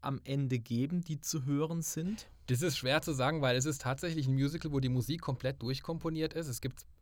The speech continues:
Speaker 2: ein paar wenige Stellen, an denen keine Musik ist. Deswegen, es geht alles fließend ineinander über.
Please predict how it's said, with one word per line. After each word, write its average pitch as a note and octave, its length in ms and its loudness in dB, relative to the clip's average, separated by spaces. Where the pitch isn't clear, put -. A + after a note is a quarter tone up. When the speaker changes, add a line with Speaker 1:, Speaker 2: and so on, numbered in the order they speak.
Speaker 2:
ein G2 120 -14
paar A#2+ 200 -2
wenige D3+ 320 0
Stellen, C3 360 0
an C3+ 100 -2
denen A#2 160 -2
keine A2+ 260 -4
Musik E3+ 380 -6
ist. E3+ 320 -6
Deswegen, C3+ 300 4
es C#3+ 100 -2
geht B2+ 140 0
alles C3+ 220 2
fließend C#3+ 360 -4
ineinander A#2+ 400 2
über. D3 360 0